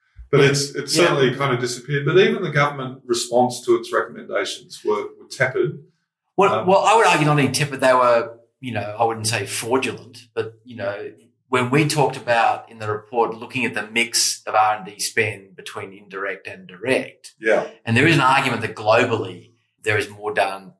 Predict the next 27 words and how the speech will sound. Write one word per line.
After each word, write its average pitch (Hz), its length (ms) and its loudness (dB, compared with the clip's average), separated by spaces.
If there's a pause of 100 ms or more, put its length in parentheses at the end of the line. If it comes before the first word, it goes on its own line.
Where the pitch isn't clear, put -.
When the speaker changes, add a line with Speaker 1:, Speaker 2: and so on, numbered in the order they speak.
Speaker 2:
in 98 120 -8
a 90 160 -2
direct 107 380 0
sense 95 320 -4
than 95 140 -16
indirect 113 440 -8
sense. - 460 -6
And - 100 -16
so 98 220 0
we, 160 160 2
you 160 100 -8
can 131 120 2
argue 127 260 4
the 92 80 -6
toss. - 500 -2
And - 80 -18
so 107 300 0 (500)
one 131 200 4
of 127 60 2
the 117 60 2
recommendations 110 460 0
was - 120 -14
to - 80 -20 (120)
pull 139 160 2
some 117 240 0
out 101 180 2
of 95 200 -12